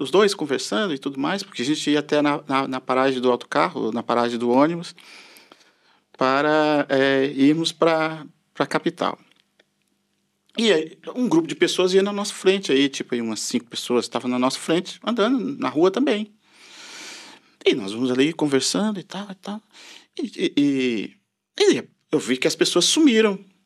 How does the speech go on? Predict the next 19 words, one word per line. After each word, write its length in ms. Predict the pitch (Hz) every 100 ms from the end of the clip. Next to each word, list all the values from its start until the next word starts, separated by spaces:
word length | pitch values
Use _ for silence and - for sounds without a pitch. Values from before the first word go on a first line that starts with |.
| _ _ _ _ _ _ _ -
É, 60 | 320
mas 280 | - 143 -
não 160 | 214 175
vi 140 | 160
essas 240 | 202 185
pessoas, 360 | - 139 139 165
não 80 | 214
entraram 340 | - 139 185
em 20 |
lugar 200 | 190 151
nenhum. 180 | 147 117
Não, 180 | 180 208
não 200 | 190 185
há 80 | 220
ruas 480 | 170 175 208 175 135
aqui 260 | - 180
pra 140 | 180 143
elas 180 | 131
poderem, 460 | - 131 147 127 113